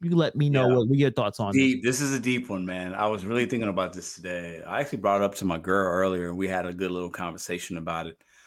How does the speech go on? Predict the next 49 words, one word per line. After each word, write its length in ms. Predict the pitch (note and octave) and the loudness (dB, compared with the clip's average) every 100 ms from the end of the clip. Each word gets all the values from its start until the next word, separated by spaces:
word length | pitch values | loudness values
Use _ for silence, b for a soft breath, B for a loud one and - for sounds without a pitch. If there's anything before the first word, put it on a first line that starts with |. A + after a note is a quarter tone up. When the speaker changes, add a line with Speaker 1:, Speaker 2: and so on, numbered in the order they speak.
| b b b _ - | b b b _ -8
Speaker 2:
Um, 540 | F#2+ F#2 F2+ F2+ F2 _ _ _ _ _ _ _ _ - - | -4 -2 -4 -6 -8 _ _ _ _ _ _ _ _ -14 0
a 40 | |
lot 160 | C3 C#3+ | 2 4
of 60 | |
layers 320 | A2+ G#2 F#2+ | 4 4 0
here, 140 | F2 D#2+ | -4 -4
but 100 | A2 | -2
this 160 | D3 | -2
is, 160 | D#3+ - | -2 -2
this 220 | D3 D3 | -2 0
is 100 | D3+ | -2
a 60 | C3 | -2
short. 360 | - A2 D2+ | 0 0 2
I'm 100 | F#2+ | 2
gonna, 180 | A2 B2 | 2 2
I'm 160 | G#2+ A2+ | 2 2
gonna 100 | C3+ | 0
speak 340 | - C3 B2+ | 0 0 2
in 120 | G#2+ | 0
generalizations 840 | F#2+ G#2 F#2+ F#2 F#2 F#2 - C3 C#3 | 0 0 0 -4 0 -2 0 0 0
a 60 | |
little 200 | D3+ F3 | 0 0
bit, 220 | F#3+ A3 - - | -2 -2 -6 0
right? 260 | D3+ F#3+ | 0 0
Because 380 | A#2+ - G2 - _ _ - | -6 -4 -4 -6 _ _ -4
nothing 320 | A2+ A2+ A#2 | -2 2 2
is 300 | G#2 G#2 G2 | 4 2 0
one 140 | G2 F#2+ | -2 0
hundred 160 | G2+ | 0
percent, 460 | F#2+ - G2+ F#2 F#2+ | -2 -4 -2 -2 -4
and 160 | E2+ E2+ | -8 -10
people 320 | G2+ F#2 E2+ | -10 -6 -4
are 180 | E2 E2+ | -2 -4
individuals, 640 | E2 F#2+ G#2 G2+ G2 F#2 | -4 -2 0 2 2 0
and 100 | F2 | -2
we 80 | F2 | -4
have 160 | E2+ | -6
different 360 | - - E2+ D2+ _ _ | -10 -12 -12 -12 _ _
things 320 | G#2+ G#2 G2+ F2+ | -2 0 0 -2
and 220 | E2+ E2+ _ _ _ _ | -8 -10 _ _ _ _
times 260 | - G#2+ F#2+ | -4 -2 -2
in 80 | F#2+ | -4
our 120 | F2+ | -4
lives. 400 | F#2 F2+ F2 - | -4 -8 -12 -14
Speaker 1:
Of 80 | - | -2
course, 220 | E3+ - | 0 0
of 80 | A2+ | -4
course. 180 | - F2+ | -4 -2
Speaker 2:
Um, 400 | F2 F2 E2 | -2 -4 -8